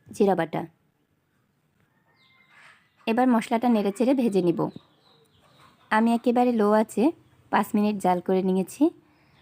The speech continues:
যাতে পেঁয়াজ রসুনের কাঁচা গন্ধটা না থাকে। এবার এর মধ্যে আরও দিয়ে দিব দেড় চা চামচ হলুদ গুঁড়া আর এক চা চামচ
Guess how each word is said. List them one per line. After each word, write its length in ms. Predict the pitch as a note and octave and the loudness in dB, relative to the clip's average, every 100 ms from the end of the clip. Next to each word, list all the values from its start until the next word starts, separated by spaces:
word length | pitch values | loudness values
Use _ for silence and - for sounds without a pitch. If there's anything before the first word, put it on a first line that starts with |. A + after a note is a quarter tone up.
| _ _ - - - | _ _ -20 -18 -6
যাতে 260 | G3+ G3+ A3+ | -2 -2 -2
পেঁয়াজ 300 | A3 G3+ G3+ | 0 0 0
রসুনের 300 | G#3+ - C#4+ D#4 | -2 2 2 2
কাঁচা 240 | G3 G3 | 0 0
গন্ধটা 340 | G3 F#3+ G#3 C#4 | 0 0 2 4
না 120 | A3 | 4
থাকে। 320 | - F3+ - F3 - _ _ _ _ _ _ _ _ _ - | 2 -6 -6 -10 -12 _ _ _ _ _ _ _ _ _ -6
এবার 200 | A#3 B3 | 0 2
এর 120 | B3 A3 | 2 2
মধ্যে 200 | A3 G#3+ B3 | 0 0 0
আরও 140 | G3+ G#3+ | 2 0
দিয়ে 200 | A3 G#3+ | 0 2
দিব 200 | G3 F3+ D4 - _ _ _ _ _ _ _ _ _ _ _ - | 2 2 0 0 _ _ _ _ _ _ _ _ _ _ _ -2
দেড় 180 | G#3+ G#3 | 0 2
চা 80 | G#3+ | 0
চামচ 300 | G#3+ A3 C#4+ - | 0 0 -2 -2
হলুদ 260 | A#3+ G#3 F3+ | 0 0 2
গুঁড়া 200 | F3 G3+ F4 _ _ _ _ _ _ _ _ _ _ _ _ _ _ _ _ - | 2 2 0 _ _ _ _ _ _ _ _ _ _ _ _ _ _ _ _ -4
আর 120 | G3 F#3 | -2 -2
এক 60 | - | -4
চা 80 | G3 | -4
চামচ 320 | G#3+ A#3+ F4+ | 0 0 0